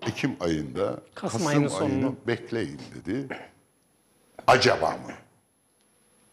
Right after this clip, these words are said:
Speaker 1: Ya bir insanda vicdan olur. Ve bunlar Rabbi esir ve la tuessir, Rabbi temmin bin hayrı bilen insanlar inançlarının tam olduklarını söylüyorlar.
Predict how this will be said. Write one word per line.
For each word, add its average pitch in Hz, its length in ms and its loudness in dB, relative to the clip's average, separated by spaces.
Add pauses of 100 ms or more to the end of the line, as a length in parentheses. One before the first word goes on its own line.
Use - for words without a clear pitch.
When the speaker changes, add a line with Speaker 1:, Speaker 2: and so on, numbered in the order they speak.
(380)
Speaker 1:
Ya 73 120 -2 (140)
bir 101 200 0
insanda 98 500 -2
vicdan - 600 -2
olur. - 100 -10 (640)
Ve 202 180 8
bunlar 160 340 2 (680)
Rabbi 147 300 4
esir 160 340 4
ve 151 80 4
la 160 180 4
tuessir, 156 380 -2
Rabbi 143 300 0
temmin 147 400 0
bin 156 120 0
hayrı 131 480 2
bilen 117 300 -2 (640)
insanlar 151 840 4 (1900)
inançlarının 196 800 6
tam 254 260 4
olduklarını 135 640 0
söylüyorlar. 78 600 -10